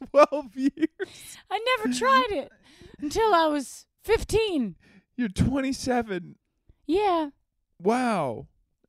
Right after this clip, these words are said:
Speaker 1: And you have your own place?
Speaker 2: I grew up in a non-, in a pizza
Speaker 1: Non-
Speaker 2: free community.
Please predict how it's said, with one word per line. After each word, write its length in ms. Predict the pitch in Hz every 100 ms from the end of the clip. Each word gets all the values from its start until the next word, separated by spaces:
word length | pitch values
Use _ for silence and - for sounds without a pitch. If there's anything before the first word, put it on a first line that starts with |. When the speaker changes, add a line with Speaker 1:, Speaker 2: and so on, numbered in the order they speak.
| _ -
Speaker 1:
And 100 | 196
you 100 | 220
have 100 | 233
your 120 | 214
own 120 | 220
place? 520 | 214 196 220 339 - -
Speaker 2:
I 60 |
grew 260 | 254 392 480
up 120 | 453
in 120 | 359 330
a 60 |
non-, 440 | 285 349 392 392 - -
in 140 | 339
a 40 | 294
pizza 720 | - 427 - - 339 311 -
Speaker 1:
Non- 320 | 262 190 208
Speaker 2:
free 180 | 330 392
community. 880 | - 370 339 427 440 381 269 165